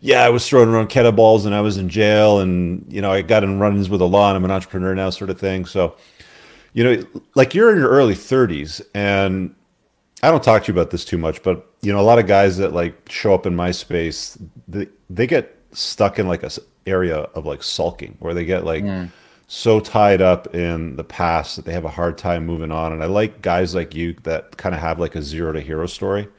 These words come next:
Speaker 1: Um, when we were doing your podcast downtown the other day, you were telling me that you kind of grew up in, like, a fatherless household.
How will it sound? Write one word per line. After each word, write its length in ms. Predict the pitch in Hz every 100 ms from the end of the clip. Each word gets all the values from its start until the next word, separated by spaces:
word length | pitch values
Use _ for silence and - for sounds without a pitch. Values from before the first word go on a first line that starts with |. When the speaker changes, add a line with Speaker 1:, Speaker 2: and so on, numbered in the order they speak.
| _ _ _ _ _ _
Speaker 1:
Um, 560 | 82 85 82 80 85 - _
when 160 | 110 113
we 140 | 127
were 100 | 151
doing 240 | 131 151 127
your 140 | 120
podcast 580 | 117 120 110 117 101 -
downtown 480 | 98 87 - 95 95
the 120 | 90
other 120 | 82
day, 120 | 78
you 120 | 80 92
were 80 |
telling 280 | 98 110 104
me 100 | 104
that 160 | 92 87
you 120 | 85
kind 340 | - - 104
of 100 | 98
grew 220 | 80 90 90
up 160 | -
in, 340 | 87 82 78 - _
like, 140 | 87
a 40 | 82
fatherless 560 | - 90 87 90 85
household. 560 | - 80 90 113 117 120